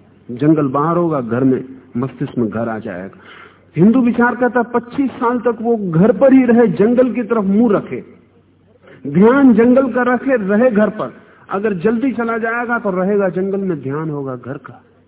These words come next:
पच्चीस साल तक सिर्फ ध्यान को जंगल ले जाए, जब पूरा ध्यान जंगल पहुंच जाए, तब वो भी जंगल चला जाए,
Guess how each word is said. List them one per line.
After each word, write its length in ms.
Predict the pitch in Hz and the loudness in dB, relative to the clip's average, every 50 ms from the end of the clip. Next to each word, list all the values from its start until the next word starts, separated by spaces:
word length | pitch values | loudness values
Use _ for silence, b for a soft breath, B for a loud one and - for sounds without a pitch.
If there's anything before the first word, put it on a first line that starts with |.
| _ _ _ _ _ _ _ _ _ _ _ _ _ _ b b b b b b _ | _ _ _ _ _ _ _ _ _ _ _ _ _ _ b b b b b b _
पच्चीस 440 | 233 240 233 - - - 294 311 269 | -6 -6 -6 -8 -6 -2 -2 -2 -2
साल 380 | - - - 226 226 247 269 262 | -4 -6 -6 -4 -4 -4 -4 -4
तक 200 | - 285 247 - | -6 -6 -6 -8
सिर्फ 240 | - - 277 269 214 | -8 -8 -6 -6 -6
ध्यान 480 | 175 143 135 170 185 196 240 285 285 | -8 -6 -4 -2 2 2 4 4 4
को 160 | 277 - 254 | 4 2 2
जंगल 300 | 202 190 190 185 165 156 | 2 4 2 2 2 2
ले 200 | 147 139 135 131 | 2 2 0 0
जाए, 300 | 113 120 120 104 95 - B B B B B B - | -2 -4 -6 -10 -12 -16 B B B B B B -4
जब 280 | 151 233 226 226 - | -2 -2 -2 -2 -4
पूरा 300 | 220 262 277 294 302 277 | -2 0 2 2 2 2
ध्यान 360 | 233 202 226 247 247 254 240 208 | 2 4 4 4 6 6 6 6
जंगल 300 | 220 226 233 226 226 202 | 6 4 4 2 2 0
पहुंच 260 | - 208 208 208 180 | 0 0 0 0 0
जाए, 280 | 165 220 233 262 285 277 - - - _ _ | -2 -4 -4 -6 -8 -10 -14 -20 -20 _ _
तब 140 | - 156 135 | -10 -8 -6
वो 140 | 123 120 117 | -4 -4 -2
भी 120 | 117 113 | -2 -4
जंगल 300 | 104 110 107 107 107 107 | -4 -4 -6 -6 -6 -8
चला 260 | 104 117 113 110 107 107 | -10 -12 -12 -12 -12 -12
जाए, 200 | 113 117 113 | -12 -12 -14